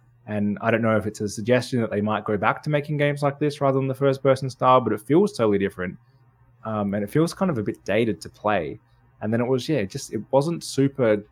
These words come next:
gripping from a s-, well, not at all from a story point of view. Like, they don't really explain anything of why this is all, why we're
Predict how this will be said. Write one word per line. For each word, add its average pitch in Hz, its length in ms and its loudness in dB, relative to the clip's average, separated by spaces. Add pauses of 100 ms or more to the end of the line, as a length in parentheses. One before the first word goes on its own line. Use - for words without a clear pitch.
gripping 113 440 -2
from 107 120 -6
a 104 40 -2
s-, 98 200 -10
well, 113 140 -2
not 139 180 4
at 95 100 2
all 170 180 6
from 95 160 -6
a 90 40 -12
story 98 240 0
point 95 200 -6
of 90 60 -8
view. 90 180 -6
Like, 95 160 -6
they 110 60 -6
don't 139 100 2
really 127 140 0
explain 104 340 -4
anything 104 400 -4
of 90 140 -10
why 107 260 0
this 95 180 -6
is 95 120 -6
all, 95 240 -2
why 101 260 -2
we're 98 240 -2